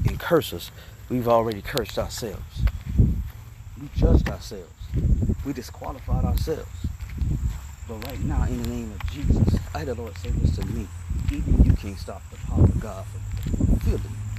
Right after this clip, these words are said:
the word of God from fulfilling what it accomplished to do. Now, I know you'll get some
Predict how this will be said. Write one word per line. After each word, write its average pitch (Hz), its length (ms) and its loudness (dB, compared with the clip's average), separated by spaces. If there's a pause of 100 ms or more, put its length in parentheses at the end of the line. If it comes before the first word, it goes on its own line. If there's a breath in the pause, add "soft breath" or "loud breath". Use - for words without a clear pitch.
(180)
the - 200 10 (140)
word 123 140 -4
of 101 60 -10
God 101 140 -8
from - 200 -14
fulfilling - 500 0
what - 160 -8
it 85 240 -12
accomplished - 600 6
to - 60 -2
do. - 60 -4 (920)
Now, 127 120 0
I - 20 -4
know 127 180 -6
you'll 120 120 -10
get 113 140 -12
some - 140 -12